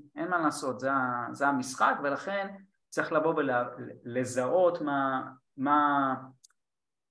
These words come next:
מה השכיר-, מה השכירות באזור, תיתן לך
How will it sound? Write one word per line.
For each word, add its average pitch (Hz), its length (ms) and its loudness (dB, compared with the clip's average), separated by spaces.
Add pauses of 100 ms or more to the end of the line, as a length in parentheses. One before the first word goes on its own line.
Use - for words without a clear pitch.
(340)
מה 156 440 4
השכיר-, 151 560 -2
מה 156 160 6
השכירות 196 680 2
באזור, 214 540 6
תיתן 156 260 0
לך 151 160 2